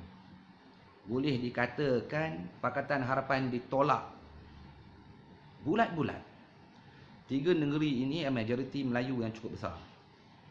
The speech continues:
Kenapa? Jadi, kepada Ezam Muhammad Noor dan segelintir pemimpin-pemimpin P K R yang lain, termasuk Rafizi Ramli, yang di, yang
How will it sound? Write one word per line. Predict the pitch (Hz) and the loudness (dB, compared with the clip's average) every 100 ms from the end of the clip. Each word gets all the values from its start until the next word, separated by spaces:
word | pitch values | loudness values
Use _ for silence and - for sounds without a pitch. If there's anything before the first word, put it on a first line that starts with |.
| - - - - - - - | -20 -20 -20 -20 -20 -20 -12
Kenapa? | - 139 135 - - - - - - - - - - - - - - - - - - - | -4 2 2 0 -8 -16 -20 -20 -20 -20 -20 -20 -20 -20 -20 -20 -20 -20 -20 -20 -20 -8
Jadi, | 90 92 135 143 87 - - - - | -4 -2 -2 -2 -4 -10 -18 -20 -18
kepada | - 110 117 123 | -6 0 2 2
Ezam | 117 107 131 139 123 | 2 4 4 4 4
Muhammad | 123 123 120 120 | 2 0 0 0
Noor | 135 143 147 147 151 156 - - - - - - - - | 2 4 4 4 2 -4 -10 -18 -20 -20 -20 -20 -20 -14
dan | 131 147 151 147 | 2 2 2 0
segelintir | 123 139 190 190 196 160 - | 0 0 0 0 2 2 0
pemimpin-pemimpin | 131 135 135 135 127 123 123 127 123 117 110 | 0 0 -2 -2 -2 0 -2 0 -2 -2 -4
P | 113 | -8
K | 110 107 | -6 -2
R | 113 101 95 | 0 -2 -4
yang | |
lain, | 92 95 135 - | -6 -4 0 2
termasuk | 170 180 190 180 202 123 | 2 4 4 4 2 6
Rafizi | 139 139 139 135 135 | 4 4 0 0 2
Ramli, | 110 110 117 113 87 - - - - - - - - - - | 2 2 0 -2 -4 -12 -20 -20 -20 -20 -20 -20 -20 -20 -4
yang | 110 135 135 | 4 4 4
di, | 120 131 120 110 - - 117 | 4 2 0 -4 -14 -8 0
yang | 131 135 127 123 117 | 4 4 4 2 0